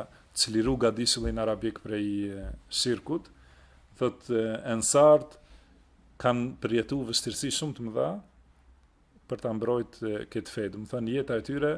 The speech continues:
është ba vetëm në shërbim të mbrojtjes së fesë së Allahut subhanahu wa taala dhe për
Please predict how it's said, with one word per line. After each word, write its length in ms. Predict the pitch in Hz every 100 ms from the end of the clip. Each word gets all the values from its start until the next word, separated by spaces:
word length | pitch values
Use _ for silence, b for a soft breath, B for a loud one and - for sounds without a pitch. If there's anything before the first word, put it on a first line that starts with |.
| B B B B -
është 300 | 113 95 -
ba 120 | 135 143 147 143 107
vetëm 340 | 156 156 147 131
në 80 | -
shërbim 440 | 123 104 139 143 -
të 140 | 113
mbrojtjes 500 | 110 131 131 123 110 -
së 240 | 123 127 131 b b b - -
fesë 360 | 123 123 -
së 100 | 120
Allahut 460 | 110 110 120 113 -
subhanahu 480 | - - 117 110 107
wa 60 |
taala 400 | - 104 98 143 139
dhe 80 | 131
për 200 | 135 131